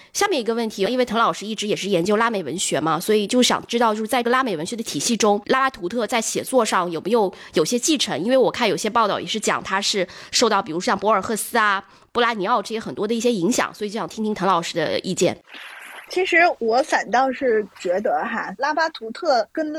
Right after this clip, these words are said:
Speaker 2: 拉美没有直接的关系。
Speaker 1: 嗯，嗯，嗯。
Speaker 2: 嗯，就是他的身上体现出一种无国界性。
Speaker 1: 嗯。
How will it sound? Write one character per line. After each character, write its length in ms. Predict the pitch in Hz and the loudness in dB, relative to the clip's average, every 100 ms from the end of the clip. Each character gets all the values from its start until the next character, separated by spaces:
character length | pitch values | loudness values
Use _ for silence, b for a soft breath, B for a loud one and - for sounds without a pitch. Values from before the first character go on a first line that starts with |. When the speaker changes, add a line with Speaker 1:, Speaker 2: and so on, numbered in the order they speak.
| - | -6
Speaker 2:
拉 220 | 285 339 | -2 -2
美 260 | 311 - - - | -2 -8 -10 -8
没 300 | 214 202 233 | -6 -2 0
有 340 | 196 - 135 | 0 -2 -6
直 160 | - 196 | -8 0
接 160 | 196 | 4
的 80 | 175 - | 4 2
关 240 | 165 165 | -4 -8
系。 180 | - - 190 | -12 -4 2
Speaker 1:
嗯， 160 | 175 180 | 2 4
嗯， 100 | 170 | 0
嗯。 40 | |
Speaker 2:
嗯， 200 | 196 180 175 | 0 -8 -6
就 120 | 254 | -4
是 240 | 269 247 233 | 0 -2 -2
他 240 | - 311 | -2 0
的 180 | 311 269 | 4 2
身 240 | 262 294 294 | 2 -2 0
上 320 | 294 247 226 - | 0 0 -2 -10
体 240 | - - - | -12 -10 -8
现 280 | - 262 220 | -4 -4 -4
出 240 | - 240 | -6 -4
一 120 | 233 | -4
种 300 | 214 175 247 | -4 -6 -6
无 160 | - 254 | -6 -6
国 260 | - - 185 | -4 -4 -2
界 240 | 294 233 | 0 -2
性。 180 | 185 190 180 | -2 -6 -6
Speaker 1:
嗯。 320 | 190 220 | -8 -10